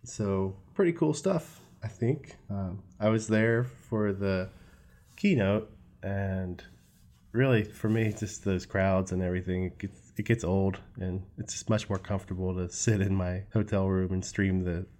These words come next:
Platforms address. But, so that's what I ended up doing. Uh, you guys are off on your own, in your own places, streaming stuff too.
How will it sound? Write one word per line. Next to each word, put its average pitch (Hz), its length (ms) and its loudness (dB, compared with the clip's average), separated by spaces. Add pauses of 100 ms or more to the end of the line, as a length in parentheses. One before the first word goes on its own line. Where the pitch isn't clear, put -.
(120)
Platforms 90 520 -2
address. 92 440 -4 (200)
But, - 120 -16 (640)
so 113 120 0
that's 107 180 2
what 107 100 2
I 98 80 2
ended 92 200 0
up 90 140 -6
doing. 90 380 0 (600)
Uh, 98 60 -6
you 113 160 0
guys 113 420 2
are 92 320 4 (600)
off 107 240 0
on 104 120 2
your 98 180 2
own, 104 300 0 (240)
in 101 80 -2
your 104 160 0
own 104 100 0
places, 113 500 0
streaming 107 480 2
stuff 113 420 0
too. 110 320 0